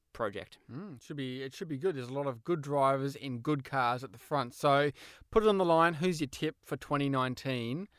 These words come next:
Speaker 2: Supercars champion?
Speaker 1: Uh, I think it's time for Jamie to come back. Jamie Whincup. He,
Speaker 2: Ooh, okay.
Speaker 1: he's the most successful driver, uh, in championship history.
Speaker 2: Mm-hmm.
Speaker 1: I think he,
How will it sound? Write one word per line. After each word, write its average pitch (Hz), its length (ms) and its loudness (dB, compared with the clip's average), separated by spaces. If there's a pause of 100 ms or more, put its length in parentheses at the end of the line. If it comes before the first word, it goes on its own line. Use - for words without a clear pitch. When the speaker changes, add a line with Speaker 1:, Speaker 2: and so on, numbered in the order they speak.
(340)
Speaker 2:
Supercars 117 480 -6
champion? 110 600 -12 (160)
Speaker 1:
Uh, 117 560 4 (180)
I 139 320 2
think 135 320 -4
it's - 180 -10
time 113 220 -4
for 98 80 -18
Jamie 101 320 -8
to - 80 -20
come 101 140 -8
back. 95 280 -10
Jamie 110 220 -8
Whincup. 101 360 -6 (100)
He, 117 160 -8
Speaker 2:
Ooh, 202 180 -18
okay. - 80 -14
Speaker 1:
he's 123 480 -4
the 127 80 -4
most 135 300 4
successful 120 680 -4
driver, 117 600 -2 (580)
uh, 104 320 0
in 110 220 -6
championship 113 480 -8
history. 143 560 -4
Speaker 2:
Mm-hmm. 143 180 -18 (200)
Speaker 1:
I 127 80 0
think - 640 -4 (840)
he, 160 140 -8